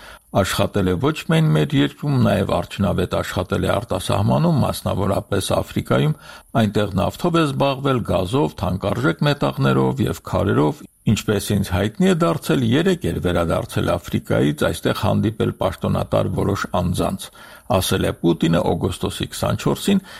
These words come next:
և եզրափակելով նշել, որ քննչական կոմիտեի ղեկավարը իրեն զեկուցել է, միջադեպի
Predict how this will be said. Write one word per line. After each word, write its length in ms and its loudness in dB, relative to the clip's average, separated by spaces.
և 220 2
եզրափակելով 1000 0
նշել, 380 0
որ 220 0
քննչական 540 0
կոմիտեի 520 0
ղեկավարը 560 0
իրեն 320 2
զեկուցել 560 0
է, 40 2
միջադեպի 520 -2